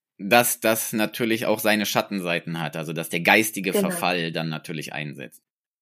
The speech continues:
Speaker 1: Es hätte natürlich die Entdeckung schlechthin werden können, sozusagen, wenn nicht der geistige Verfall einsetzt. Aber es hat sich dann anders herausgestellt. Aber er hat es
Speaker 2: Genau.
Speaker 1: immerhin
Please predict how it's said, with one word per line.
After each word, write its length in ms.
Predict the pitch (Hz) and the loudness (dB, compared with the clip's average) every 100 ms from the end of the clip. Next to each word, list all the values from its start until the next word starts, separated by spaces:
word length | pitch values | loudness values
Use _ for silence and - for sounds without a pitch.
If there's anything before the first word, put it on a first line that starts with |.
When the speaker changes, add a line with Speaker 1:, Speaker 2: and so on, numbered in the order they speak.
| _ _ | _ _
Speaker 1:
Es 280 | 76 80 117 | -8 -6 0
hätte 220 | 113 131 | 2 4
natürlich 460 | 113 - 117 107 104 | 4 4 2 2 0
die 360 | 135 151 156 127 | 4 4 4 2
Entdeckung 640 | 123 120 123 - 120 120 | 2 2 2 2 0 0
schlechthin 680 | - 104 - 151 151 135 101 | -2 -2 -2 -4 -4 -2 2
werden 420 | 117 139 143 147 | 4 4 -2 -4
können, 500 | 147 143 147 156 175 | -2 0 -2 -4 -6
sozusagen, 760 | 139 135 135 135 135 135 143 _ - | -8 -8 -10 -8 -8 -8 -12 _ 0
wenn 200 | 107 113 | 2 4
nicht 180 | 113 | 2
der 140 | 104 92 | 2 8
geistige 480 | 98 117 - 127 120 | 8 8 4 -2 0
Verfall 500 | 131 120 127 131 - | -2 2 2 2 0
einsetzt. 840 | 127 135 135 170 - - - - _ _ _ _ - | -4 -4 -2 -2 -4 -16 -16 -18 _ _ _ _ -4
Aber 220 | 95 107 | 2 2
es 100 | 107 | 6
hat 160 | 117 | 4
sich 140 | 123 113 | 4 4
dann 160 | 120 | 4
anders 380 | 120 135 117 95 | 4 4 4 2
herausgestellt. 640 | 90 82 80 78 - 78 | -2 -2 -6 -8 -8 -6
Aber 260 | 78 82 - | -4 -4 -2
er 220 | 90 107 | 0 2
hat 180 | 117 - | 0 -4
es 160 | 104 - | -10 0
Speaker 2:
Genau. 220 | 214 113 | 0 2
Speaker 1:
immerhin 480 | 110 113 110 107 | 0 -2 -2 -6